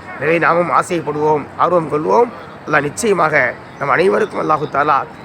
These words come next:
இந்த புனிதமான பூமியிலே, இந்த புனிதமான பூமியில வந்து தங்கியிருந்து தவாஃப் செய்வதற்கு, சை செய்வதற்கு, ஹஜ்ஜிலே, ஹஜ்ஜுடைய எல்லா அமல்களையும் குர்பானி கொடுப்பதற்கு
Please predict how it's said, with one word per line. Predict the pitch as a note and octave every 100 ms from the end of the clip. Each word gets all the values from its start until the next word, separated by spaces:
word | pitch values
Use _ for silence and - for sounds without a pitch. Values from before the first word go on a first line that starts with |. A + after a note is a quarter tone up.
| -
இந்த | C#3+
புனிதமான | C#3+ E3 D#3+ F3
பூமியிலே, | C#3+ D#3+ D#3+ E3 D#3 - - - - - -
இந்த | E3 D#3+
புனிதமான | - D#3+ F3 F3+
பூமியில | D3 D#3 E3 D#3+ D3 B2+ -
வந்து | E3+ F3+
தங்கியிருந்து | - D#3+ F3 E3+ G#3 G#3 - - - - -
தவாஃப் | D#3+ E3+
செய்வதற்கு, | - D#3+ D#3 D3 C#3+ D#3
சை | D3 E3
செய்வதற்கு, | G3+ D#3+ D#3+ D#3 C#3+ - D3+ B2 - - - -
ஹஜ்ஜிலே, | D#3 E3 F#3 F3+ E3 - - -
ஹஜ்ஜுடைய | E3+ F#3+ F3+
எல்லா | E3+ G3 E3
அமல்களையும் | F#3+ F3+ F3+ D#3+ - - - -
குர்பானி | - E3+ F3
கொடுப்பதற்கு | D#3+ D#3 D#3 D#3 C#3+ D#3+ D3+